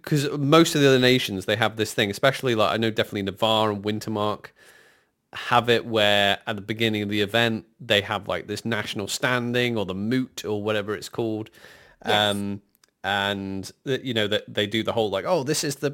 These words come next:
Speaker 1: these are the import-," I think the league have it as well, where they're like, "Oh, these are these people and these are these people." And, and, "Oh, yeah, the, you know, let's, let's bring the new people in and, and sh-, show them everything." Uh, Dawn doesn't do that. Um, and I, I used to think, "Oh, w-, we should do that."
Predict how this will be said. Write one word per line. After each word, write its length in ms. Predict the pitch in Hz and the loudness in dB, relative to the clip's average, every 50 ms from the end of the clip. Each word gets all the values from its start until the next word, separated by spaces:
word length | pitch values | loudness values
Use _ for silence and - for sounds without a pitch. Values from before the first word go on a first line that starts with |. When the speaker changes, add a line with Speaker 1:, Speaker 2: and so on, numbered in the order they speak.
| - - | -2 0
Speaker 1:
these 200 | 151 175 170 151 | 0 0 0 2
are 40 | |
the 100 | 147 151 | 2 0
import-," 240 | 151 143 151 135 101 | 2 2 2 2 2
I 60 | 110 | 2
think 140 | 110 135 110 | 0 -2 -2
the 60 | 104 | -2
league 340 | 101 104 107 120 120 123 117 | -2 -2 0 0 0 -2 0
have 220 | - - 123 113 123 | 0 0 2 4 4
it 120 | 117 73 | 2 2
as 160 | - 117 107 | 0 -4 0
well, 240 | - 123 123 120 117 | 4 6 6 8 6
where 80 | 117 110 | 6 4
they're 80 | 107 | 4
like, 200 | 104 101 101 - | 2 2 0 2
"Oh, 140 | - 123 113 | 0 0 0
these 220 | 98 135 160 165 | 0 0 2 2
are 60 | 160 147 | 2 2
these 220 | 156 160 156 147 | 2 0 -2 -2
people 420 | - 120 104 104 - 95 87 87 | -4 -8 -8 -6 -8 -8 -6 -6
and 160 | 98 101 110 127 | -6 -4 -2 0
these 220 | 151 180 170 165 | 0 0 0 -2
are 40 | 160 | -2
these 220 | 151 151 151 151 | -2 -4 -4 -6
people." 460 | 147 120 95 92 - 101 98 95 92 | -8 -10 -10 -10 -8 -8 -8 -8 -8
And, 120 | 92 92 98 - - - - - - - - - | -10 -12 -14 -18 -20 -20 -20 -20 -20 -20 -12 -6
and, 360 | - 104 101 98 98 101 98 - | -2 -2 -2 -2 -4 -6 -6 -2
"Oh, 160 | - 160 156 | 0 2 4
yeah, 280 | 147 143 139 123 113 101 | 6 6 8 6 6 4
the, 260 | 95 101 120 117 - - | 2 0 -4 -6 -6 -8
you 120 | - 117 | -6 -2
know, 140 | 117 104 101 | 0 0 0
let's, 260 | 98 113 113 - - - 104 - - _ - 117 | 0 -2 -2 -4 -4 -10 -12 -12 -12 _ -20 -14
let's 140 | 123 123 113 | -14 -14 -12
bring 280 | - - 151 175 180 | 0 2 2 4 4
the 60 | 165 156 | 2 2
new 160 | 160 165 165 | 2 0 0
people 380 | 160 165 151 143 147 135 135 | 0 -2 -2 0 2 4 6
in 240 | 143 143 139 131 127 | 6 6 6 4 2
and, 180 | 117 113 113 92 | 0 -2 -2 -4
and 180 | 85 123 120 | -4 -6 -6
sh-, 160 | - - - - _ - | -6 -8 -10 -12 _ -8
show 240 | - - 147 143 143 | 0 2 4 4 4
them 140 | 135 127 127 | 4 4 4
everything." 500 | 127 120 120 110 113 110 101 95 90 - - - - - - - | 4 4 2 0 0 0 -2 -2 -4 -8 -14 -20 -20 -16 -2 2
Uh, 180 | 113 117 113 113 | 4 4 4 4
Dawn 260 | 131 139 147 180 180 | 2 2 2 4 4
doesn't 220 | 170 160 160 131 | 4 2 2 2
do 160 | 117 131 143 | 4 2 2
that. 260 | - 85 69 - - _ _ _ _ _ _ - - | 2 2 -2 -2 -6 _ _ _ _ _ _ -10 -2
Um, 500 | - 113 117 117 113 113 113 113 113 - - _ _ | 2 4 4 4 4 2 -2 -2 -4 -6 -10 _ _
and 140 | - 123 127 | -2 0 0
I, 60 | - - 123 | 0 2 4
I 60 | 135 | 4
used 380 | 143 143 135 143 170 180 - | 4 4 2 0 0 0 2
to 80 | - 160 | 2 2
think, 300 | - - 143 127 123 - | 6 6 4 4 4 0
"Oh, 160 | 123 120 120 113 | 0 0 0 0
w-, 220 | 110 120 123 120 | 0 -4 -4 -2
we 120 | 143 143 | 0 0
should 300 | 139 - - 156 165 165 | 0 2 0 0 0 0
do 160 | - 123 107 95 | 0 0 0 0
that." 280 | - 85 78 - - | 0 -2 -2 -4 -6